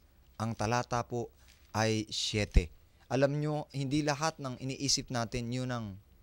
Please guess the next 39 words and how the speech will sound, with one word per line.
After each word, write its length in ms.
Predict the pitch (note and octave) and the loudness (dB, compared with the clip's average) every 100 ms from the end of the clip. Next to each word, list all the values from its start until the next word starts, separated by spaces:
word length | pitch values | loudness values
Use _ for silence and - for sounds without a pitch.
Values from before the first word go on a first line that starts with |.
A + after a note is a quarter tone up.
| - - | -20 -4
totoo. 400 | C#3 C#3+ C3+ G2+ - - - - | 0 2 0 -2 -6 -20 -20 -6
Ang 80 | A#2 | 2
sabi 240 | C#3 C3 | 4 4
doon 240 | C#3+ C#3 C#3+ | 2 0 0
sa 160 | C#3+ | 0
English, 560 | C3 C#3+ C3 C#3+ - - - - | 0 -2 2 2 2 -4 -14 -14
"You 320 | - B2+ F#3 G#3 | -2 4 6 6
may 240 | G#3+ G#3+ | 2 2
not 160 | G3+ F#3+ | 0 0
be 240 | D3 F#3+ | -2 0
what 240 | F3+ F3 | 0 0
you 80 | E3+ | -4
think 240 | D#3+ F3 D3+ | -4 -6 -4
you 160 | C#3 | -2
are, 400 | A#2+ G#2+ G2 G2+ - | -2 -2 -4 -8 -4
but 160 | A#2+ B2 | -2 0
what 160 | C#3 F3 | -2 -2
you 160 | D#3+ D3+ | -4 -6
think 400 | C3+ G2 - - - - - - - - | -6 -6 -10 -18 -20 -20 -20 -20 -18 -2
you 160 | B2 B2+ | 0 2
are." 240 | A2 E2 - - - - - - | 0 -2 -12 -20 -20 -20 -20 -12
Hindi 320 | - E3+ A3+ - | -2 4 4 4
ka 80 | |
siguro 480 | A3 A3 F3 A3 G#3+ | 2 2 4 4 4
yun 160 | G3+ G3+ | 2 0
sa 160 | G3+ | -2
iniisip 560 | F3 F3+ F#3 F#3+ G3 - | -2 -2 2 2 2 0
mong 160 | F#3 E3 | -4 -2
ikaw, 400 | C3 C3 G2 - - - - | 2 2 2 -4 -18 -20 -4
pero 240 | C3+ C3+ | 0 2
kung 240 | C3+ D3+ C#3 | 0 -2 0
ano 160 | E3 | 0
yung 160 | D#3+ D3+ | 0 -2
iniisip 480 | D3 D3 - C#3+ C#3 | 0 2 2 0 -2
mo 160 | B2+ | 0
ngayon, 320 | A#2+ A2+ G2 F2 - - C3 | 0 0 -2 -8 -16 -10 -2
yun 240 | C3 D3 | 0 0
ka 160 | C#3 B2+ | -2 -2
talaga. 400 | A2 G2 F2+ | -2 -2 -6